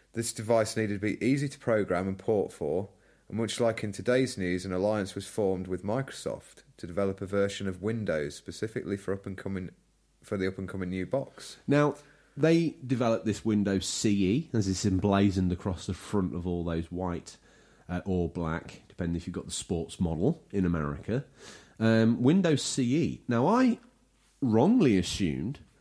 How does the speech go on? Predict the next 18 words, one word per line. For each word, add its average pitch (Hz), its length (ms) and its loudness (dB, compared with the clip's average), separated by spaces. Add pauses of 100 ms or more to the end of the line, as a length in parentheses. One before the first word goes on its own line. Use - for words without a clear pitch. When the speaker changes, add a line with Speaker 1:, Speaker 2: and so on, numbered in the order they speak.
(140)
Speaker 2:
before 101 360 0
doing 92 260 2
research 90 720 -2
for - 140 -10
this 87 140 -4
said 80 280 -2
feature, 87 540 -8 (160)
before 92 340 -4
jumping 85 440 -4
in 80 100 -4
the 80 60 -4
Maestro 80 440 -6
and 76 100 -6
hitting 80 200 -6
the 78 60 -8
blast 80 300 -10
process 76 400 -10
button. - 380 -10